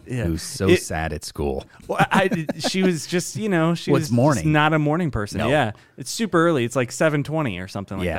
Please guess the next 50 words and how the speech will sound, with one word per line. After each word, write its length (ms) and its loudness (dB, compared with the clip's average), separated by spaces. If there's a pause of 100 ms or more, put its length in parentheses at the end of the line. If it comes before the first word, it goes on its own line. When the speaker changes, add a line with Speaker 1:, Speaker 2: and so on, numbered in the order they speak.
Speaker 1:
that. 120 -14 (280)
Well, 320 -2
no 100 -2
one's 140 -2
happy 300 -8
at 80 -12
that 120 -6
moment. 360 -8
Speaker 2:
Most 420 2
aren't. 100 -6
Speaker 1:
Well, 140 6
most. 460 0
Mo-, 160 2
Speaker 2:
Yeah, 140 -2
Speaker 1:
most 260 2
Speaker 2:
some. 120 2
Speaker 1:
teenagers 640 0
are 160 -4
not 220 -4
happy 320 -6
at 80 -12
that 160 -8
moment. 180 0
Speaker 2:
Nearly 260 -2
all. 220 -12 (220)
Speaker 1:
So 320 4
Speaker 2:
Yeah. 80 -6
Speaker 1:
anyways, 600 0
yeah, 360 0
so 560 2
it 100 0
was, 320 -2
um, 400 0 (140)
Speaker 2:
So 120 -6
did 160 2
you 140 6
ask 300 2
Speaker 1:
it 40 -2
was 120 -2
Speaker 2:
her, 80 -2
Speaker 1:
high 80 -2
school. 240 -6
Speaker 2:
did 100 -4
you 100 -6
ask 260 -10
her 100 -10
out 260 -2 (140)
then? 420 0 (760)
Speaker 1:
No, 680 4 (180)
uh, 480 2